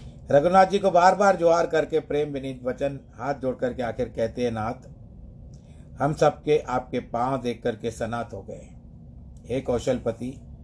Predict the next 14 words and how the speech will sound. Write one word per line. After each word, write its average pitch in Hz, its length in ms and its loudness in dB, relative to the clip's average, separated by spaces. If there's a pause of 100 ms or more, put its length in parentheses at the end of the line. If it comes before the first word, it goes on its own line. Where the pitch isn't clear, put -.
(580)
हमारे 143 300 6
स-, - 460 -12 (840)
भाग्य 135 360 -2
से 165 180 0
ही 151 100 0
आपका 127 340 -2
आना 113 400 -6
हुआ 95 300 -12
है, 92 200 -18 (420)
हमारा 127 280 -4
भाग्य 123 320 -2
खुल 120 220 -8
गया 107 260 -10
आज।" - 300 -20